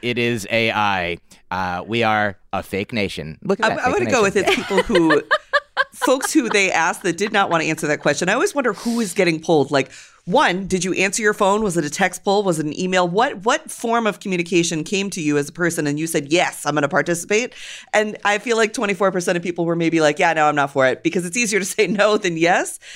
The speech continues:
Speaker 2: And you oftentimes
Speaker 3: Yeah.
Speaker 2: say no when you have no idea what's going on. And, and, or maybe it's just some, uh, you know, super Law and Order people who are like, "No, everything in this country is perfect and fair."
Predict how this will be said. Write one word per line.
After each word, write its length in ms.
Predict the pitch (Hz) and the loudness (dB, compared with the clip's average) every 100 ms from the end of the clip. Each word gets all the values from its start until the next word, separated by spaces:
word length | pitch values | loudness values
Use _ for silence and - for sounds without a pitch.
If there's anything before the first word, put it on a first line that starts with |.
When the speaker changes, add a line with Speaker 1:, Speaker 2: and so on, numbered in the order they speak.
| - - | -10 -4
Speaker 2:
And 160 | 202 | 0
you 60 | 208 | 2
oftentimes 440 | 190 202 175 185 | 2 0 0 0
Speaker 3:
Yeah. 40 | 170 | 2
Speaker 2:
say 120 | 185 | 2
no 120 | 170 | 4
when 120 | 175 165 | 4 2
you 40 | |
have 80 | 160 | 2
no 120 | 160 | 2
idea 200 | 156 160 | 2 2
what's 160 | 160 160 | 0 2
going 220 | 156 151 | 2 4
on. 200 | 170 220 | 2 0
And, 200 | 160 - | -6 -2
and, 300 | 170 160 160 - | 0 0 -2 -2
or 220 | 208 240 | 0 2
maybe 240 | 220 202 185 | 2 -2 -4
it's 140 | 180 | -4
just 160 | 180 - | -4 0
some, 280 | 160 151 - - - - - | -2 -2 -8 -20 -20 -6 2
uh, 260 | 156 143 - | 4 4 2
you 160 | 165 | 0
know, 380 | 143 131 127 - - - | 0 0 -2 -6 -20 -20
super 400 | - - 170 156 | -16 -4 -2 0
Law 160 | 147 143 | 2 2
and 100 | 139 | 2
Order 220 | 135 135 | 0 -2
people 300 | 139 135 131 | -4 -8 -6
who 120 | 139 | -4
are 100 | 139 | -2
like, 260 | 135 135 175 | -2 -4 -4
"No, 260 | 185 165 151 | 0 2 4
everything 400 | 151 160 151 151 | 2 0 -4 -6
in 80 | |
this 140 | 143 143 | -6 -6
country 340 | 175 165 156 | -6 -4 -4
is 80 | 139 | -6
perfect 420 | - 170 175 170 | -4 -4 -4 -4
and 200 | 151 139 - | -6 -6 -2
fair." 560 | 147 131 131 143 - | 0 2 0 -4 -10